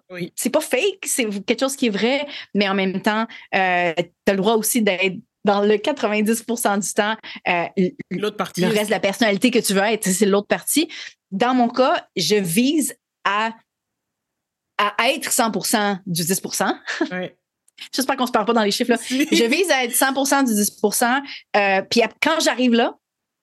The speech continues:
Speaker 2: je suis due pour la prochaine évolution.
Speaker 1: Exactement. <laughs>
Speaker 2: Voilà.
Speaker 1: C'est exactement ça.
Speaker 2: <laughs>
Speaker 1: C'est exactement ça. Mais en fait, c'est, c'est vrai que ce que tu dis, c'est,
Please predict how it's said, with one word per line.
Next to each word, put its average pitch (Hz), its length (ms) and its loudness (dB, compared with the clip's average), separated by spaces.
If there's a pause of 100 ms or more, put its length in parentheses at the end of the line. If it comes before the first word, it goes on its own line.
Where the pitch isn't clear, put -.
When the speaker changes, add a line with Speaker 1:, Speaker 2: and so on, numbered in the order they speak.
(140)
Speaker 2:
je - 60 -2
suis 226 100 0
due 202 100 0
pour 202 120 2
la 185 80 0
prochaine 190 240 -2
évolution. 165 320 -2 (100)
Speaker 1:
Exactement. 262 760 2
<laughs> 285 1120 -2
Speaker 2:
Voilà. 185 260 -4 (340)
Speaker 1:
C'est - 160 -2
exactement 240 520 2
ça. 294 160 2 (220)
Speaker 2:
<laughs> 427 200 -16
Speaker 1:
C'est 247 200 -4
exactement 233 480 -4
ça. 220 260 -4 (340)
Mais 233 60 2
en 240 60 2
fait, 311 180 0
c'est, 254 240 0
c'est - 180 -2
vrai 247 200 0
que 214 240 -2
ce 202 100 -6
que 240 60 -2
tu 226 180 -6
dis, 254 200 -2
c'est, 214 480 -2